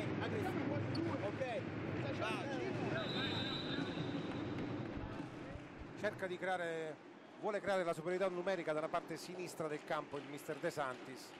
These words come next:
Speaker 2: Per fare questo vuole che il suo terzino destro attacchi forte e tutti quanti cerchino di stringere la difesa verso il centro, in modo che sulla,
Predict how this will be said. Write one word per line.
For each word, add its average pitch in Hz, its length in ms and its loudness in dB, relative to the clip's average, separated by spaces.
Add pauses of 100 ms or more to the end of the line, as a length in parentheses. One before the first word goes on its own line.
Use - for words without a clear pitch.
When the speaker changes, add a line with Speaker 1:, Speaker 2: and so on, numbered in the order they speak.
(500)
Speaker 2:
Per 170 120 0
fare 196 240 2
questo 170 440 0 (480)
vuole 160 400 4 (400)
che 135 60 -8
il 131 60 -8
suo 190 120 -6
terzino 175 360 -4
destro 180 240 0
attacchi 202 380 0
forte 135 680 0 (200)
e 156 160 -10
tutti 214 260 -6
quanti 185 300 0
cerchino 175 320 -4
di 170 180 -6 (200)
stringere 175 600 -2
la 131 80 0
difesa 147 320 -4
verso 156 240 -4
il 185 100 -6
centro, 165 420 -4
in 156 120 -6
modo 185 240 0
che 170 180 0
sulla, 135 460 0